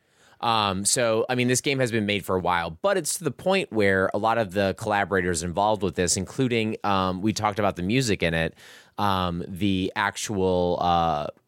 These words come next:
composer, Mick Gordon, actually has come out and said, um, the following statement. It's lengthy, but I think it's worth reading this tweet. So he tweeted this out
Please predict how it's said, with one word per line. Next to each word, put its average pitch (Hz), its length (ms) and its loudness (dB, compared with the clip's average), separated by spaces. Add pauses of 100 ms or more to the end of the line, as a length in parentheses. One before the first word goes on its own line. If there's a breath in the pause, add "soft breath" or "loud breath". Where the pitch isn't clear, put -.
(200)
composer, 92 800 2
Mick 98 280 0
Gordon, 90 560 0 (280 loud breath)
actually 104 440 -2 (120)
has 95 240 0
come 113 220 -4
out 95 260 2
and 90 200 -4
said, 87 540 0 (360 soft breath)
um, 92 300 0
the 98 80 -4
following 104 280 0
statement. 90 340 -2
It's - 180 -2
lengthy, 127 340 0
but 95 160 2
I 92 40 2
think 95 140 -2
it's - 140 -4
worth 92 260 0
reading 85 300 0
this 80 180 -2
tweet. - 300 -8
So 92 120 -4
he 101 100 2
tweeted 135 340 -2
this 123 240 -2
out 101 320 0